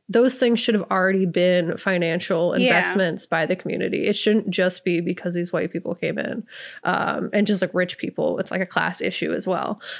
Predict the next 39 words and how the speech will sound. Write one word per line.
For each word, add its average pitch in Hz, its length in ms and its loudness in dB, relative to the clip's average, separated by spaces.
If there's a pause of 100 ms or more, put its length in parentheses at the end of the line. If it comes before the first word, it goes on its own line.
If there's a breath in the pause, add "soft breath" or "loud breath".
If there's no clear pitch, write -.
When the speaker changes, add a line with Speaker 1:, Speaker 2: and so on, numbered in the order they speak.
Speaker 1:
um, 190 360 2
came 190 280 2
in 175 240 2
Speaker 2:
Mm-hmm. 208 100 2
Speaker 1:
and 190 80 4
were 190 140 4
like, 180 440 0
"We 262 220 4
need 240 160 4
our 226 160 4
schools 302 340 0
to - 80 0
be 190 120 2
nicer 180 360 0
for 190 180 0
my 214 280 2
kids." 185 580 -2 (200 loud breath)
It's - 100 -2
like, 214 120 2
they 233 120 6
should 262 240 2
have 226 300 2
been 196 240 4
nicer 180 420 2
in 170 100 0
the 180 60 -2
first 185 340 2
place. - 400 -2
We 220 80 2
shouldn't 214 280 2
have 190 180 0
Speaker 2:
Yeah. 180 60 0
Speaker 1:
libraries 180 560 4
with 180 140 -2
books 190 280 2
from 175 180 0
the, 165 160 0 (120)
like, 180 180 -2
twenties. - 580 -8